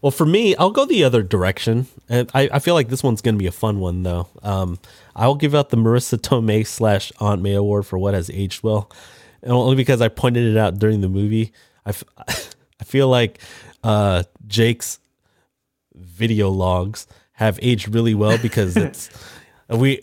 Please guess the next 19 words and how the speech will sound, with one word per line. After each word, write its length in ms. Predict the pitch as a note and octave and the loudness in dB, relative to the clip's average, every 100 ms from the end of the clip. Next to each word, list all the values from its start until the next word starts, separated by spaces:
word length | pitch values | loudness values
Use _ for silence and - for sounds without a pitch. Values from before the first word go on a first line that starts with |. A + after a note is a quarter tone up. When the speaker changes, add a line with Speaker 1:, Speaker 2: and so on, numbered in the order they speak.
| - | -2
Speaker 1:
I 80 | C3+ | 0
think 140 | C3 | 2
we're 80 | C3 | 0
fans 360 | - C3 B2 B2 | 0 0 0 0
of 100 | A2 | -2
YouTube, 520 | A#2 A#2+ C3 B2+ C3 | -2 -2 0 0 0
Casey 320 | B2+ A#2+ B2+ | -2 -2 0
Neistat, 600 | A2+ A#2+ A#2+ - C#3 C3+ | 0 0 0 0 0 2
and 180 | B2 G#2+ A#2+ | 0 -4 -4
among 340 | A2 A#2 A#2+ | -2 0 -2
other 460 | A#2 A#2 A#2+ A#2+ A#2 - - A2 | -2 0 2 2 -2 -12 -10 -2
YouTubers 760 | B2 B2 B2+ B2 C3 C3 B2+ | -2 0 0 2 0 0 -2
with 340 | G#2+ A2 G#2+ _ _ _ _ _ _ | 0 0 -2 _ _ _ _ _ _
video 520 | G#2+ G2 B2 C3+ A2+ | -20 -4 0 2 2
logs 600 | G2 G2 G2+ A2+ A2 - - - A#2 | 2 2 2 0 -4 -10 -14 -8 -2
or 300 | G#2 F2 F2 | -2 -2 -6
vlogs. 640 | F#2 G2+ A#2 G2+ G#2+ B2 - E3+ - F3 - | -4 -2 0 0 -2 -4 -4 -4 -2 -2 0
<laughs> 40 | |
And 120 | F#3+ | -2